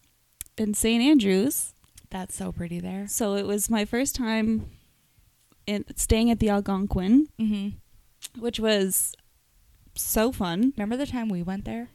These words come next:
Speaker 1: Yes. It was
Speaker 2: And you bought those pants?
Speaker 1: Yes, my elephant pants.
Speaker 2: Yeah,
Speaker 1: I
Speaker 2: those
Speaker 1: love
Speaker 2: are the
Speaker 1: those
Speaker 2: best
Speaker 1: pants.
Speaker 2: pants.
Speaker 1: It was pouring rain. So it was the only,
Speaker 2: Yes.
Speaker 1: that was the first time I ever went to Saint Andrews.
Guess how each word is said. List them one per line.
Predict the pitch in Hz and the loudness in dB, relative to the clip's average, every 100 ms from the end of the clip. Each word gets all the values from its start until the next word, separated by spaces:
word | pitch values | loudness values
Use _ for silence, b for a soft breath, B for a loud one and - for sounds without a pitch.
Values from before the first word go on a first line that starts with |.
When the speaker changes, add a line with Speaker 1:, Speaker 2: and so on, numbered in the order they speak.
| _ | _
Speaker 1:
Yes. | 285 262 214 - | 2 4 2 0
It | 214 | 2
was | 226 | 4
Speaker 2:
And | |
you | 220 | 4
bought | 202 202 - | 4 2 4
those | 226 | 2
pants? | - 196 202 233 - | 4 4 4 2 0
Speaker 1:
Yes, | 233 226 262 320 | 4 4 4 4
my | 330 | 4
elephant | 381 415 403 | 4 2 2
pants. | 359 359 349 330 285 220 175 | 4 6 8 10 8 4 -2
Speaker 2:
Yeah, | 180 | -6
Speaker 1:
I | 180 | -4
Speaker 2:
those | 220 202 | -2 2
Speaker 1:
love | 202 | 2
Speaker 2:
are | 202 | 2
the | |
Speaker 1:
those | 202 - | 0 2
Speaker 2:
best | 220 | 2
Speaker 1:
pants. | 214 208 - | 4 0 -2
Speaker 2:
pants. | - 202 196 190 180 | -2 -2 0 -2 -2
Speaker 1:
It | |
was | 202 196 | -2 0
pouring | - 226 254 277 | 2 4 4 4
rain. | 233 208 214 214 | 2 0 -2 -2
So | 285 | 4
it | 294 | 4
was | 320 | 6
the | 277 | 4
only, | 285 | 4
Speaker 2:
Yes. | - | 4
Speaker 1:
that | 254 | 2
was | 302 | 2
the | 311 | 2
first | 302 285 | 0 2
time | 269 | 4
I | 208 | 4
ever | 214 | 4
went | 220 214 | 4 4
to | |
Saint | 214 214 196 | 2 0 0
Andrews. | 185 - - | -2 -6 -10